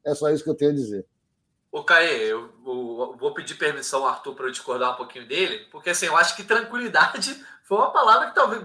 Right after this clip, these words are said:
Speaker 2: eu acho que o Arthur tá jogando mais pra galera, porque eu duvido que ele ficou tranquilo vendo essa partida ali.
Speaker 1: Eu fiquei
Speaker 2: Porque o São
Speaker 1: xingando, Natan, eu xinguei o tempo todo, pô.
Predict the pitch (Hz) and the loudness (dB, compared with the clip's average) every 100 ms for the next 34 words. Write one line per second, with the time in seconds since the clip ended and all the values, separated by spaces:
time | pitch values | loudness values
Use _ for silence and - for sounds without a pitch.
0 | 170 175 196 220 - 262 180 - 226 233 | -8 -2 2 2 2 2 2 0 -6 -2
1 | 185 190 180 196 190 233 220 233 233 269 | 0 0 0 2 2 2 4 4 2 2
2 | 277 185 170 160 190 208 220 226 170 226 | 4 4 4 2 2 0 0 -6 -6 -8
3 | - 202 202 208 208 175 156 175 170 151 | -6 -8 -4 -4 -2 -4 -2 -4 -4 -6
4 | 160 151 - 139 - - 143 123 - - | -8 -10 -4 -2 -2 -10 -6 6 6 8
5 | 285 294 - 302 262 277 285 285 277 262 | 4 4 8 10 12 12 12 12 10 8
6 | 240 240 220 151 208 - 254 269 285 285 | 12 12 12 12 8 8 6 8 8 6
7 | 294 - 262 269 220 - 170 | 4 8 12 12 12 6 4